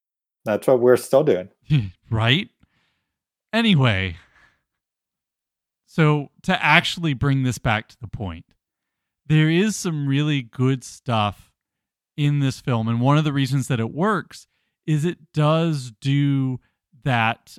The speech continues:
Speaker 2: highlighting of the city. As much as we find it super annoying when New York City is a character, I love it when L A is a character. I will also accept when San Francisco is a character,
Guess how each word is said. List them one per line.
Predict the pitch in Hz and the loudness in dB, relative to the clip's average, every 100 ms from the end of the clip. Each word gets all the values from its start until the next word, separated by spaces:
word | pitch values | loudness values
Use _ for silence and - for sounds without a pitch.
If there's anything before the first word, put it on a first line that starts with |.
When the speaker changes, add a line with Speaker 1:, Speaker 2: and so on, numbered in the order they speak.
| - - | -10 0
Speaker 2:
highlighting | 156 143 127 123 117 | 2 2 0 0 -4
of | 101 | -6
the | |
city. | 101 139 95 82 _ _ _ _ _ _ _ _ _ - | -6 -4 -4 -6 _ _ _ _ _ _ _ _ _ -8
As | 180 156 123 | -4 -4 -2
much | 139 160 190 - | -2 0 0 -2
as | 196 143 | -6 -6
we | 175 | -6
find | - 151 139 139 | -4 0 0 0
it | 143 | -4
super | - - - 170 - 170 165 | -10 -12 -2 -2 -2 -4 -2
annoying | 147 127 120 120 104 85 82 _ _ _ _ _ _ - | -2 0 2 2 0 -4 -14 _ _ _ _ _ _ -4
when | 151 143 | 0 2
New | 139 | 4
York | 143 131 - | 2 0 -6
City | - 135 139 | -4 -2 -2
is | 151 | -2
a | 156 | -4
character, | - 170 170 160 190 190 196 _ _ _ - | -4 -4 -4 -6 -8 -8 -8 _ _ _ -8
I | 127 113 104 | -6 -4 -6
love | 85 85 87 117 95 | -10 -14 -2 -2 -2
it | - | -8
when | - 110 | -8 -6
L | - 104 | -4 -4
A | 101 101 | -2 -2
is | 95 | -2
a | 104 | -6
character. | - 87 82 104 92 _ _ _ | -6 -10 -12 -14 -16 _ _ _
I | 120 117 | -4 -4
will | 117 | 0
also | 151 240 247 208 | 0 0 -4 -6
accept | - 190 180 - | -6 -6 -6 -4
when | 165 | -8
San | - 160 143 | -4 -4 -4
Francisco | 160 147 359 - 160 | -6 -8 -10 -6 -4
is | 113 | -4
a | 113 | -6
character, | 131 107 101 - 110 | -4 -4 -4 -6 -8